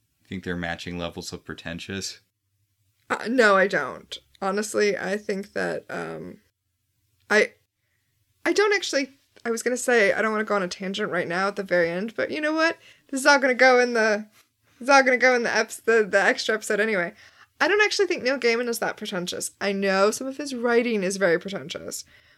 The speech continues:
Speaker 2: but I don't think that Neil Gaiman, in general, walks bound around the world aware that he's Neil Gaiman. I, I think he's just like,
Speaker 1: "What are you doing in my falafel?"
Speaker 2: Yeah.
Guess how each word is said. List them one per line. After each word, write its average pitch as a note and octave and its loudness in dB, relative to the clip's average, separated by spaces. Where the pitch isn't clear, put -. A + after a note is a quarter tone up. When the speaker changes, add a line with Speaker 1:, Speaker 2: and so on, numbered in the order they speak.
Speaker 2:
but G#3+ 2
I B3+ 6
don't B3+ 2
think A#3+ 2
that G#3 4
Neil G#3+ 0
Gaiman, F#3 -2
in G#3+ 2
general, F#3+ 4
walks F3 2
bound F3+ 0
around F#3 0
the F3+ 0
world F3+ 0
aware F3+ 6
that F#3 -2
he's F#3 -8
Neil D#3 -8
Gaiman. D2 -10
I, G3+ 4
I A3 8
think B3 -2
he's B3+ -2
just B3 0
like, G#3+ 4
Speaker 1:
"What D#3 -4
are D3+ -4
you D3+ -2
doing A#2 0
in G#2 -2
my F#2+ -2
falafel?" F2 -8
Speaker 2:
Yeah. F#4+ 0